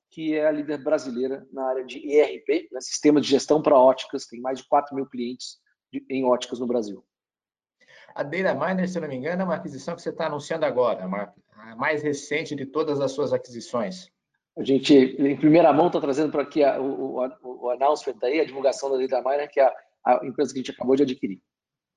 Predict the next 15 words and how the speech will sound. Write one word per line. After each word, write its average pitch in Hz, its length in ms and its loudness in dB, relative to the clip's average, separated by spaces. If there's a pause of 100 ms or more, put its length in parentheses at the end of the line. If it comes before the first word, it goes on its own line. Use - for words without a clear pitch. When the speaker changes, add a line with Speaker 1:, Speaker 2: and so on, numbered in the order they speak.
(380)
Speaker 2:
E, - 100 -8
e, 139 1080 -2
e - 60 -20 (100)
por 151 160 -2
que 226 120 -4
valor? 156 360 2
Vocês 143 260 -2
revelam 151 340 0
os 131 60 -2
valores 131 360 0
dessas 120 300 -4
aquisições? 113 840 -8 (880)
Speaker 1:
A 139 80 6
gente, 175 440 4
eh, 139 400 8